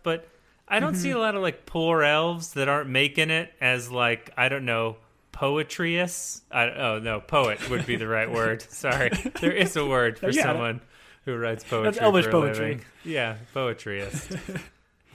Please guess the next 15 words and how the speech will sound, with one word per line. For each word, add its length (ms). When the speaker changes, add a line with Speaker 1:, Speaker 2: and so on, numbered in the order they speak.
Speaker 2:
I 40
don't 120
know. 140
They 80
don't 160
really 180
get 200
into, 420
like, 420
the 280
slums 720
of 540
Elf 320
Village 640
Town. 520